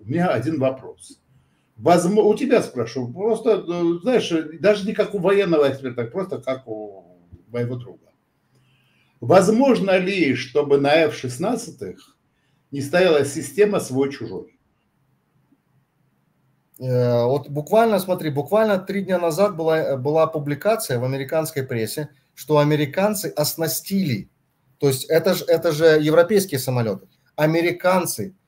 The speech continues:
Speaker 2: во время подготовки этих самолётов к передаче Украине оснастили самым современным радиоэлектронным оборудованием,
Speaker 1: Нет, ты
Speaker 2: которого
Speaker 1: понимаешь,
Speaker 2: нет.
Speaker 1: что
Speaker 2: Не, не, так вот дело, я ж к этому веду, что эти самолёты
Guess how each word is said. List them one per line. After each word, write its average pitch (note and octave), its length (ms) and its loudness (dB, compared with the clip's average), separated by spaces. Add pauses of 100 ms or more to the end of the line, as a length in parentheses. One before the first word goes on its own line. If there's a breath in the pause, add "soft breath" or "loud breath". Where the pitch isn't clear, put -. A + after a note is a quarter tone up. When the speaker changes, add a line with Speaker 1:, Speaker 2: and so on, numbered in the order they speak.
Speaker 2:
во B2+ 140 4
время F#3 320 4
подготовки F3 640 -2
этих D3+ 220 -8
самолётов D#3+ 480 2
к - 20 -20
передаче C#3+ 440 -4
Украине D#3+ 380 -6 (180)
оснастили D#3+ 800 -4 (160)
самым G#3 540 4
современным F#3+ 680 2
радиоэлектронным F#3+ 880 2
оборудованием, E3+ 720 0 (340)
Speaker 1:
Нет, C#3+ 300 -2
ты D3 120 -6
Speaker 2:
которого G3+ 480 8
Speaker 1:
понимаешь, G3+ 120 4
Speaker 2:
нет. A#3 220 4
Speaker 1:
что - 200 -6 (400)
Speaker 2:
Не, F#3+ 160 4
не, A#3 160 6
так D#3+ 200 -2
вот G3 260 2
дело, F3+ 240 6
я E3 160 6
ж E3+ 60 -2
к - 80 0
этому G3+ 320 2
веду, G3 420 -2 (240)
что F#3+ 220 2
эти A3 160 4
самолёты F#3+ 760 2